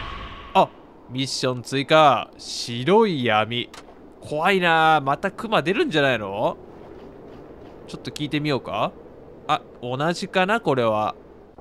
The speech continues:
あ、同じだった。<laughs> 貯めといて同じだったな。よし、じゃあ、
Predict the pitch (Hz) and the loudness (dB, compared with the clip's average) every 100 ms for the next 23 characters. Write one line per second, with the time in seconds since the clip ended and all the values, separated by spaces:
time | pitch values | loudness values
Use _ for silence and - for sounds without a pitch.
0 | - 135 135 147 156 147 170 - 131 120 | -4 0 0 2 0 2 0 4 2 2
1 | 135 - - 359 - 359 - 381 - 294 | -4 -12 -8 -6 -4 -8 -6 -8 -10 -12
2 | 453 440 302 - - 143 185 185 190 156 | -10 -6 -6 -8 0 2 2 2 2 2
3 | 127 143 143 156 - 110 101 98 98 - | -2 -2 0 0 0 -2 -4 -8 -12 -16
4 | - - - - - - - 151 139 143 | -20 -20 -20 -20 -20 -20 -6 -4 -4 2
5 | 175 175 170 160 156 151 143 139 135 131 | 6 8 8 8 8 6 4 4 4 2
6 | 127 | 0